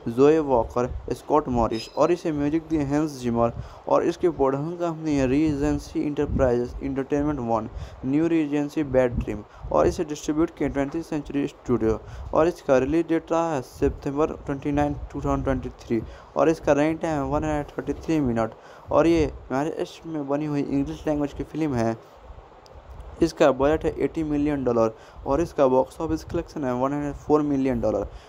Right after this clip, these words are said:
तो चलिए फ्रेंड, इस मूवी के कास्ट के बारे में जान लेते हैं। जॉन डेविड वाशिंगटन, a sergeant,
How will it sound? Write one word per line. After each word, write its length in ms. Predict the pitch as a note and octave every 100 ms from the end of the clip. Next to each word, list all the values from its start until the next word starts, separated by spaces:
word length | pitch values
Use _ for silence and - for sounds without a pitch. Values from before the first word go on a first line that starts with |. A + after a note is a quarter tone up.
| -
तो 60 | -
चलिए 240 | - D3
फ्रेंड, 220 | D#3+ F#3 -
इस 140 | E3
मूवी 220 | F3 E3
के 140 | D3 B2
कास्ट 340 | - C#3+ -
के 80 | D#3
बारे 200 | D3 C#3+
में 120 | C#3
जान 240 | A#2+ G2
लेते 240 | F#2+ - G#2+
हैं। 220 | A#2+ - - - -
जॉन 480 | B2+ D3+ F3 E3 C#3+
डेविड 360 | C#3+ D3+ D#3 C3
वाशिंगटन, 460 | C3+ C3+ C#3+ C#3
a 60 | -
sergeant, 920 | - - - C#3 C3+ C3 D3+ E3+ E3+